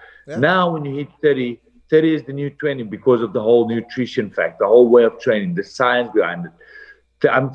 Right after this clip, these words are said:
Speaker 2: I'm thirty-three years old. Um, well, I, I don't feel twenty-three anymore. I ca-, I know there's this, but I still have a good five years left. If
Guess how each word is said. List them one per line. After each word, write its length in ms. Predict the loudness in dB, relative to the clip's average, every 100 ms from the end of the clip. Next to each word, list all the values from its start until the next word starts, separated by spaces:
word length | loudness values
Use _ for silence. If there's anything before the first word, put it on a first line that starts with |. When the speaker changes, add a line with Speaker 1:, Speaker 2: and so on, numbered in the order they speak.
| -2
Speaker 2:
I'm 240 | -2 0
thirty-three 460 | 0 0 -2 -2 2
years 200 | 2 2
old. 360 | 2 0 -4 _ _ _ -10
Um, 260 | -6 -6 -4
well, 240 | 2 4 4
I, 180 | 2 0
I 140 | 2
don't 280 | 2 0 -4
feel 140 | -8
twenty-three 800 | -8 -10 -12 -14 -12 -8 -8 -10
anymore. 420 | -10 -6 -4 -4
I 80 | -4
ca-, 140 | -2 -2
I 140 | 0
know 260 | 2 4 4
there's 320 | 4 0 -4
this, 220 | -12 -12 _ _ _ -4
but 100 | 0
I 140 | 0
still 260 | 0 0 0
have 160 | 0 -2
a 60 |
good 420 | -8 -4 -2 -2 _
five 260 | -8 -8 -6
years 220 | -6 -6
left. 220 | -8 -10 -10
If 140 | -14